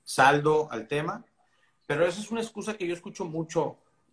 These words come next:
que no sé si es excusa o no, de lo que hay que preguntarle a Jesús, ¿no? El, el tema de, eh, es, es si hay o no hay talento y cómo,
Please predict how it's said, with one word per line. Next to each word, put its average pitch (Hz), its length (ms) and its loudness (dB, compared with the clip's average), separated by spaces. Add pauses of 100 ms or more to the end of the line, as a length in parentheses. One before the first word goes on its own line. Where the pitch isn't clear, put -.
(140)
que 131 120 -4
no 147 100 -4
sé 208 120 -8
si 202 120 -12
es - 140 -12
excusa 185 340 -8
o 185 40 -6
no, 208 80 2
de 165 80 4
lo 135 100 0
que 170 100 -2
hay 165 60 -4
que 160 80 -12
preguntarle 143 400 -2
a - 20 -4
Jesús, 139 340 -4
¿no? 113 200 -4
El, 120 280 -4 (320)
el 120 140 -2
tema 160 220 2
de, 165 460 8 (200)
eh, 117 440 -2 (140)
es, - 480 -10
es - 600 -10
si - 640 -6
hay 175 220 4
o 175 60 -4
no 160 140 -6
hay 160 100 -6
talento 147 500 -10
y 135 60 -10
cómo, 151 340 -10